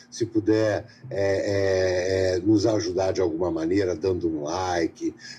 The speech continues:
fazendo, é, esse vídeo, essas ideias chegarem ao maior número de pessoas, é muito bacana também.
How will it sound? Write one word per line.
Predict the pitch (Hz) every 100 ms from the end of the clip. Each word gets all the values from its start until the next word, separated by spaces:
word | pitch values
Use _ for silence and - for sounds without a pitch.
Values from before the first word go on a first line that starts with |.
| -
fazendo, | 110 98 95 117 123 107 98 - - _
é, | - 113 -
esse | 120 - 104
vídeo, | 87 - 110 131 117 107
essas | 101 - 98 90
ideias | 110 101 104 117 113 98 82 76 - - - _ -
chegarem | - 98 101 101 95
ao | 92
maior | 90 92 95 87
número | 85 87 87 82
de | 76
pessoas, | 82 76 95 92 87 78 - - _ _ _
é | -
muito | 98 101 110 107
bacana | 82 80 92 85 82
também. | 80 - 80 87 90 87